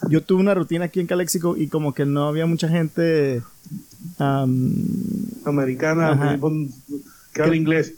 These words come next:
Speaker 2: ajá, o que está, ajá, que está acostumbrada a esa rutina de que, de que no para, pues, está así como que dándole, dándole.
Speaker 1: Ajá. Entonces, digo, es muy diferente. Aquí en México,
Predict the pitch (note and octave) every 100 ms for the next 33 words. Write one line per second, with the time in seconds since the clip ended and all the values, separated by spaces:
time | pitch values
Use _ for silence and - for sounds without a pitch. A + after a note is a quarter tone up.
0 | - C3+ C3 C3+ E3 D#3+ - F3+ F3 F3
1 | F3 - F3 F#3 G3+ E3 D#3 D3+ F3+ D#3+
2 | D3 D3 D#3 C#3+ B2+ A#2 - - - -
3 | - - C3 - C#3 C3+ C3 C3+ C#3+ C3
4 | B2+ B2+ A#2 A2+ C3 C#3 C3 C3+ C3+ -
5 | A#2+ B2+ B2 A#2+ A#2+ A#2+ D3+ - - -
6 | - - - - C3+ C#3+ D3+ D#3 - -
7 | - B2 D#3+ E3+ E3 D#3+ D#3 F3+ F3+ F3+
8 | F#3+ F3 E3 E3 F3+ E3+ F3 F#3+ F3 -